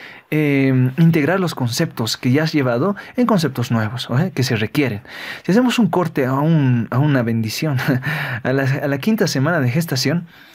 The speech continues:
vamos a tener el corte, eh, que estamos viendo a continuación.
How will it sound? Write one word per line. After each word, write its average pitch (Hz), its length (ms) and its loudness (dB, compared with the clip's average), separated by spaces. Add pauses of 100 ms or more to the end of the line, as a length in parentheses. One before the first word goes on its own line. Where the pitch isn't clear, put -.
(120)
vamos 190 220 0
a - 20 -18
tener 240 340 2
el 156 140 0
corte, 160 720 0
eh, 135 240 -2
que 139 80 0
estamos 143 280 0
viendo 135 180 0
a 127 40 -6
continuación. 127 640 0